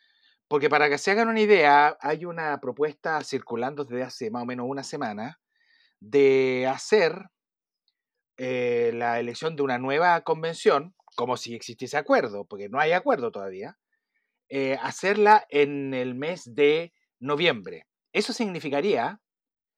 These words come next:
para que tomen el peso al asunto, eso significaría que en estos momentos, ahora, en este minuto en el cual estamos conversando, estaríamos inscribiendo candidaturas.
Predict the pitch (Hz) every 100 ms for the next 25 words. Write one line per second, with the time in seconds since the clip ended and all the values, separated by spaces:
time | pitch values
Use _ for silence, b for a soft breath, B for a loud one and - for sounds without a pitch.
0 | _ _ _ _ 143 135 123 131 165 185
1 | 160 110 - 208 - 240 240 269 - 98
2 | - 180 214 220 196 165 147 175 170 135
3 | 151 147 165 247 254 269 262 202 117 107
4 | - - 147 190 247 139 156 247 _ _
5 | _ _ _ _ _ _ _ _ 151 202
6 | - 160 143 190 233 240 220 202 196 208
7 | 196 202 214 - 135 131 165 151 180 165
8 | 196 208 196 151 147 180 185 180 165 151
9 | 147 294 240 - - _